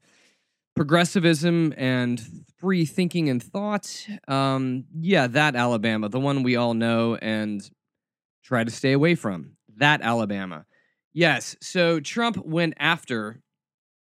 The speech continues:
the N F L and specifically players that refused to stand during the national anthem, calling them a bunch of S O Bs. Although those aren't the words he used.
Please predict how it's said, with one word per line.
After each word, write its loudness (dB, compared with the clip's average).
the 2
N 2
F 0
L -6
and -2
specifically 0
players 0
that -2
refused -4
to -6
stand -6
during -4
the -4
national -6
anthem, 0
calling -2
them 0
a 0
bunch -4
of -2
S -8
O 0
Bs. -2
Although 4
those 4
aren't 0
the -2
words -4
he -4
used. 0